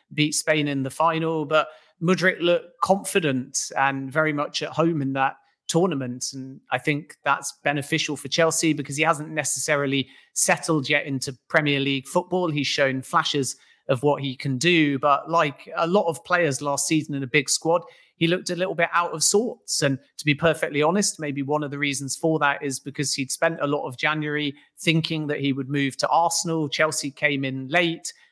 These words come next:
There was then obviously managerial changes as well. So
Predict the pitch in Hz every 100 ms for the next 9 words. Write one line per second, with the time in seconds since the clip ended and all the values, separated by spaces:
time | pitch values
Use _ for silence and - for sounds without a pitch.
0 | _ 139 131 120 147 143 135 131 139 135
1 | 131 127 156 170 160 156 147 - 151 147
2 | 147 139 131 131 117 156 165 160 147 165